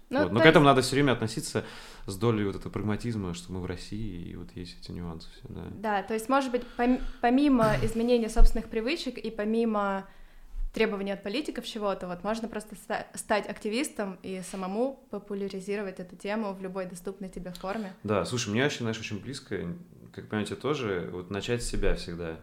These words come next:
Speaker 2: со всего, потому что, э,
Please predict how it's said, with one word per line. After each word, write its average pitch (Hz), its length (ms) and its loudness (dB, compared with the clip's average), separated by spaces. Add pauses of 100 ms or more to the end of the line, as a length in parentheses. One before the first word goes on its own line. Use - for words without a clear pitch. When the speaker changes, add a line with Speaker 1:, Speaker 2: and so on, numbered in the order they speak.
Speaker 2:
со - 140 -16
всего, 90 340 -4
потому 101 320 -2
что, 101 320 -4 (640)
э, 95 760 -2